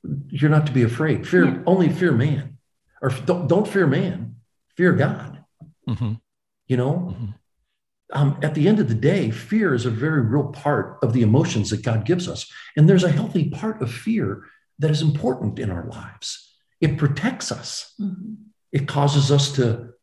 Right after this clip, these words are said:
Speaker 1: maybe pause and think through what we're about to enter into. Um, and so the greatest struggle that we've seen in the Christian community is that somehow, um,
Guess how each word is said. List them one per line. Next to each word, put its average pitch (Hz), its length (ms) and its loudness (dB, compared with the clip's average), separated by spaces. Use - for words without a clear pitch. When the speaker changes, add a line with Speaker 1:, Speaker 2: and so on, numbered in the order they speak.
Speaker 1:
maybe 123 240 4
pause - 800 -2
and 123 340 0
think 139 280 6
through 135 380 6
what 139 320 2
we're 120 180 2
about 117 240 -6
to 120 80 -2
enter 117 200 2
into. 175 440 -4
Um, 113 400 2
and 139 160 8
so 147 400 2
the 139 60 0
greatest 175 520 2
struggle 110 720 -4
that 117 220 0
we've 147 240 6
seen 104 680 -2
in 131 140 2
the 113 80 0
Christian 135 400 0
community 110 760 -2
is 117 540 2
that 113 220 0
somehow, 123 960 -2
um, 107 540 -2